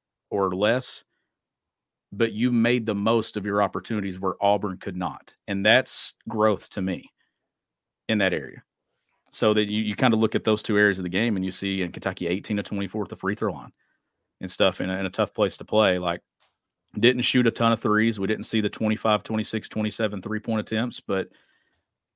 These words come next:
the ones that Reeves made were massive. And I think that that's probably the, the big takeaway here is just how Kentucky was able to do this and win an, a game by eleven in an environment where people have been getting beat by forty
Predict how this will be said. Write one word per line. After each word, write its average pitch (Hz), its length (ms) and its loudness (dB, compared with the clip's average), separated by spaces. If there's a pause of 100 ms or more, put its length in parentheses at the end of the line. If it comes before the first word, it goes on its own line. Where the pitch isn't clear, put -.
the 107 140 4
ones 117 400 6
that 104 140 0
Reeves 110 360 2
made 110 420 2 (680)
were 104 160 2
massive. 101 640 0 (1600)
And 101 340 0
I 101 120 6
think 110 300 0
that 104 180 0
that's 101 300 2
probably 107 400 2
the, 101 200 0
the 101 120 -4
big 101 200 -2
takeaway 107 420 0
here 98 220 2
is 92 100 -2
just 98 200 -6
how 113 200 6
Kentucky 110 500 -2
was 101 180 -2
able 101 240 -2
to 107 120 -6
do 101 280 0
this 95 360 -2
and 95 140 -4
win 107 140 0
an, 98 200 -4
a 101 80 -4
game 101 280 0
by 95 140 4
eleven 95 540 0 (600)
in 110 100 0
an 110 60 4
environment 110 440 6
where 107 120 0
people 120 240 0
have 117 60 0
been 120 120 2
getting 120 220 0
beat 113 180 0
by 127 120 4
forty 127 520 0